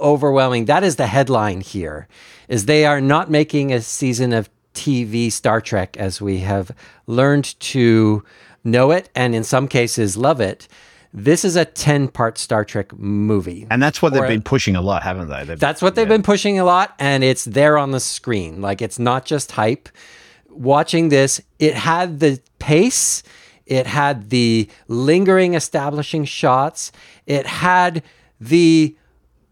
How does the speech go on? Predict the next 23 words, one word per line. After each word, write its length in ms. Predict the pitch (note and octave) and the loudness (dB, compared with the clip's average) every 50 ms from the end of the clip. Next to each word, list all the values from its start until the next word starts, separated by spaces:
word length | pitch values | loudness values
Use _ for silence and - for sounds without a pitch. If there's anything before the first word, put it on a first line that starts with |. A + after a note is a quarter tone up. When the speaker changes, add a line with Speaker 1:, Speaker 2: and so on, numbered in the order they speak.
| _ _ _ _ _ - | _ _ _ _ _ -8
Speaker 1:
the 680 | - C3+ D#3+ D#3 D3+ C#3+ C#3+ C3+ C3 C3 C3 C3 D#3 - - | 0 4 6 6 6 6 6 4 4 4 2 0 -2 -4 -8
blank 540 | A#2 G2 - D#3 E3 F#3+ G#3+ A#3 - - | -12 -4 -2 0 2 2 0 -2 -4 -2
page 320 | - F#3+ G3 G3 F3+ D3 F3 | 0 2 4 4 2 2 0
opening 500 | D3 D#3 F#3 - - D3+ C3 A2+ A2 A2 | 0 0 0 0 0 0 0 0 -2 -2
of 160 | G#2 G#2 G2 - | -4 -4 -4 -2
in 180 | - D3 D#3 E3 | 0 0 2 2
the 100 | E3+ D#3+ | 0 -2
twenty-fifth 600 | - - D#3+ D#3+ D3+ D3+ C#3 - D3+ C#3 - - | -2 -2 -2 0 2 0 0 0 0 -2 -2 -2
century 720 | - - D3+ C3+ C3 B2+ - - A#2+ G2 D#2+ E2 F2+ - _ _ | -6 -4 -2 -2 -2 -4 -6 -8 -8 -8 -10 -10 -14 -20 _ _
of 300 | - A#2 A#2+ A#2+ A#2 E2+ | -6 -4 0 0 2 2
Speaker 2:
Yeah. 180 | E2 D#2 C#2+ C#2 | 2 0 0 0
Speaker 1:
this 220 | C2+ C3+ - - | -2 -2 0 0
is, 280 | D3 C3 A2+ A2+ B2 - - | 0 -2 -2 -4 -8 -10 -6
this 240 | C3+ B2 C#3+ C#3 - | -2 -2 0 4 4
is 180 | F3+ F#3 D#3+ D3 | 4 4 4 2
not 420 | D#3+ D#3+ E3 E3+ F3 F#3 F#3+ F#3 | 2 4 4 4 4 2 2 2
a 140 | F#3 F3 E3 | 0 -2 -2
continuation. 1120 | - - - E3+ E3+ D3+ - D#3+ E3 E3 E3 D#3+ D#3+ D#3+ E3+ - - G3 G3+ G#3 A3 G#3 - - | -4 -4 -2 -2 -2 -2 0 0 2 4 4 4 4 4 2 0 0 -2 -2 -2 -4 -8 -10 -6
This 220 | B2+ C3 A#2+ - | -6 -4 -4 -2
is 140 | C#3 B2 B2 | -4 -2 0
not 200 | D3 D3 C#3+ C#3 | 2 2 2 2
an 160 | C#3 B2+ - - - | 0 -2 -4 -4 -2
episode. 840 | G3 A3 G#3+ - D#3 - - D3+ B2+ A#2 A#2 B2+ C3+ D3 D#3 E3 | -2 -2 0 -2 -4 -2 0 0 2 2 2 0 -2 -4 -6 -6